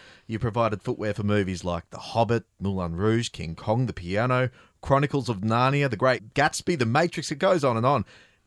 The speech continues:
Do most films have an official shoemaker, or is it only these,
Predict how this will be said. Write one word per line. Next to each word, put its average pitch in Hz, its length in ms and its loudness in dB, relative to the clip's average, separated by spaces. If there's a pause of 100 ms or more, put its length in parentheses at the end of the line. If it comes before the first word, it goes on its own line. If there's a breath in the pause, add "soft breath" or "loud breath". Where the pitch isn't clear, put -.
(140)
Do 175 100 4
most 196 400 4
films 190 360 0
have 165 180 -4
an 160 80 -2
official 143 480 -6 (120)
shoemaker, 175 640 2
or 190 120 -2
is 131 120 -4
it 123 80 -4
only 127 260 0
these, 110 360 -2